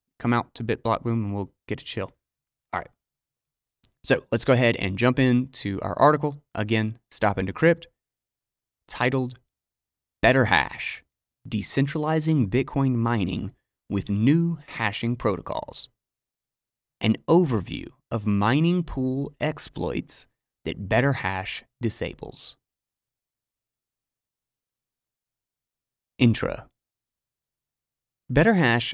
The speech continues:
is the working name for alternative mining protocols currently in development. When it's completed, there will need to be enough miners willing to switch to a new mining pool using these protocols, or an existing pool that is willing to service both the old and new protocols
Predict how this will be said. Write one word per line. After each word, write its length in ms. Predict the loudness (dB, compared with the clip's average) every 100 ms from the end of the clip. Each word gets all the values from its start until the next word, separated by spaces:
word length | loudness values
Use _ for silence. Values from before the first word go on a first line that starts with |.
| -4
is 160 | -4 0
the 140 | -2
working 540 | 2 0 0 0 2
name 360 | 2 0 0 -4
for 280 | -6 -8 -6
alternative 720 | -4 -6 -4 -2 0 0 0
mining 420 | 0 0 0 0 -2
protocols 600 | -4 -2 -2 0 -2 -4
currently 500 | -6 -6 -2 -2 -2
in 140 | -4
development. 560 | -2 -2 -2 -4 -8 -10 _ _ _ _ _ 0
When 140 | 0
it's 100 | 2
completed, 600 | -2 -2 0 2 0 -4 _ _ _ _
there 100 | 0
will 120 | 4
need 260 | 4 4 2
to 60 | -2
be 200 | -2 0
enough 380 | 2 2 0
miners 440 | 0 0 0 -2 -4
willing 360 | -2 0 -2
to 120 | -4 -8
switch 640 | -8 0 0 0 -8 -16
to 120 | -4
a 60 | -2
new 200 | 2 2
mining 440 | 2 2 2 0
pool 400 | -2 -6 -4 -6 -6
using 560 | -2 0 2 2 -2
these 140 | -4 -6
protocols, 680 | -6 -4 -4 -6 -10 -12 -14 _ _ _ _
or 280 | -2 0 2
an 100 | 0
existing 480 | 0 -4 -4 -6 -6
pool 260 | -8 -6
that 140 | -4 -4
is 100 | -2
willing 300 | 0 2 0
to 100 | -2
service 480 | -4 -2 0 0
both 400 | -2 0 0 0
the 220 | -2 -2 0
old 320 | 0 0 -2
and 160 | 0
new 160 | 2 0
protocols 640 | 0 -4 -4 -4 -4 -4